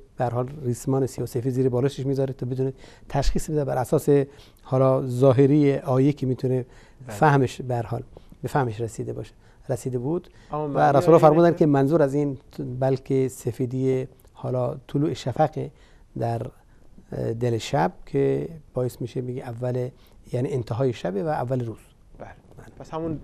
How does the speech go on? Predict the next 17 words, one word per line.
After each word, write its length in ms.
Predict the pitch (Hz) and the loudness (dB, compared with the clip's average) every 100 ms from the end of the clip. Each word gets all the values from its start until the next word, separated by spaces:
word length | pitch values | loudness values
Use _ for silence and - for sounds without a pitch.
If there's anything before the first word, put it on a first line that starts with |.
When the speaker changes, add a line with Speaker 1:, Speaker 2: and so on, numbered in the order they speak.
| - | -12
Speaker 2:
خطیه 520 | - 156 156 - 151 | -2 -2 -2 -6 -6
که 140 | - | -4
بین 300 | 139 143 143 | -4 -4 -4
سیاه 320 | 139 - 127 | -8 -4 -2
و 20 | 120 | -2
سفیدی 420 | 127 107 123 139 | -4 -8 -6 -4
روز 320 | 135 143 127 | -4 -6 -6
مشخص 260 | 120 117 123 | -10 -8 -6
می‌شه. 120 | 127 | -2
Speaker 1:
بله. 300 | 123 107 143 | 0 0 0
Speaker 2:
الان 280 | 143 202 202 | -2 -6 -8
توی 180 | 175 | -8
شهر 380 | 147 - 185 202 | -8 -8 -8 -6
نمیشه 360 | 190 180 131 104 | -4 -4 -4 -10
اینو 100 | 98 | -14
تشخیص 400 | 98 - 101 - | -16 -16 -18 -14
داد. 180 | 98 | -14